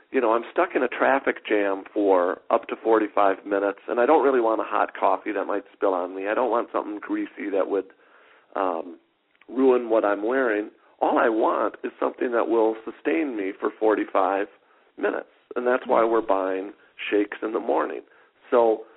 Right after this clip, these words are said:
um, my point is, once you're armed, and, and so data mining is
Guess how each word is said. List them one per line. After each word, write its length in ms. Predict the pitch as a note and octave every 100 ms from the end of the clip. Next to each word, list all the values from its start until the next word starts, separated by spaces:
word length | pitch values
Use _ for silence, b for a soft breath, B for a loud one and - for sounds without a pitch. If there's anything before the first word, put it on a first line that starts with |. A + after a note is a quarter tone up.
| B B B -
um, 380 | A2 F#2+ F2+ - _ _ _ _ _ - -
my 160 | C#3 C3
point 320 | - G3+ F#3
is, 140 | B2+ A2 A#2
once 180 | E3+ -
you're 280 | - D3+ A#2 - _ -
armed, 420 | C3+ C#3+ C3 -
and, 100 | C#3+
and 180 | C#3 B2+ - b b b b b -
so 60 | C#3
data 320 | D3+ F#3+ F#3
mining 340 | C#3 C#3 C3
is 100 | A2+